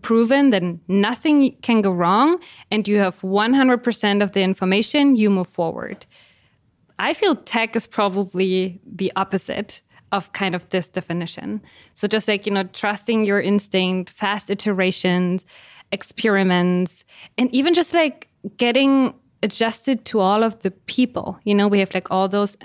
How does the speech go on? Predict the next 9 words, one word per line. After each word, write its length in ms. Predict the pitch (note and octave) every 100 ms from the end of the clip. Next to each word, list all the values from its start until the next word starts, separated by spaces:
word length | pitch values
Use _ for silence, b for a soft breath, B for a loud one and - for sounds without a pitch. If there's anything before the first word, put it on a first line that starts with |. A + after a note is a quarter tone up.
| -
entrepreneurial 640 | F3+ F3+ F#3+ F3+ F#3+ F3+
spirits 640 | - - - D#3+ F#3 G3 -
around 440 | A3 A3+ B3+ C4
you. 380 | C#4 C#4+ D4+ E4+ E4 b b b b b _ - -
That 140 | G#3
was 200 | C#4 C4
an 80 | A#3
adjustment 640 | G3 F3+ F3+ - F#3 E3+
too. 400 | - F3+ E3+ -